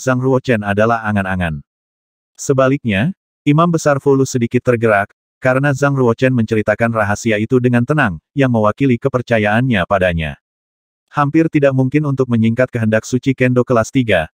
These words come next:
tetapi bagaimana jika Zhang Ruochen berhasil? Setelah berhasil, signifikansinya bukan masalah kecil. Ini akan menjadi dampak besar bagi dunia neraka dan ratusan juta praktisi di surga dan dunia.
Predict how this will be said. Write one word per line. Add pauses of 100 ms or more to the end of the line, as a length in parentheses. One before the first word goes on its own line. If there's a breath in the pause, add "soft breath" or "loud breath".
(180)
tetapi
bagaimana
jika
Zhang
Ruochen
berhasil? (720)
Setelah
berhasil, (240)
signifikansinya
bukan
masalah
kecil. (480)
Ini
akan
menjadi
dampak
besar
bagi
dunia
neraka
dan
ratusan
juta
praktisi
di
surga
dan
dunia.